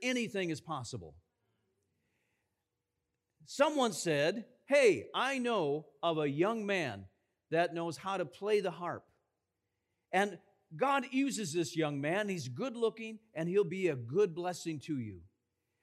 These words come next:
So they summoned him, and they put him in the king's, uh, palace there.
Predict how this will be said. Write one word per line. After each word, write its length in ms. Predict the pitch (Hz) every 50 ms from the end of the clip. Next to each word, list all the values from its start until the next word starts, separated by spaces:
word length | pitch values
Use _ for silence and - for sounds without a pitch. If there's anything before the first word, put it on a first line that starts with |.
| _ -
So 460 | - - 196 196 220 247 254 240 - - -
they 120 | 127 156 156
summoned 540 | 143 - - - - 247 381 240 240 240 226
him, 320 | 247 247 247 262 302 285 - _ _ _ _ -
and 140 | - 160 156
they 100 | 147 139
put 240 | - - 240 277 285
him 100 | 262 262
in 120 | 254 240
the 100 | 214 165
king's, 520 | - - - 226 233 240 247 226 - - - _ _ _ _ _ _ _ _ -
uh, 300 | 151 151 139 135 120 95 - _ _ _ _ _ _ _ _ - - -
palace 460 | - 220 220 240 240 240 233 233 -
there. 320 | 226 233 240 247 262 269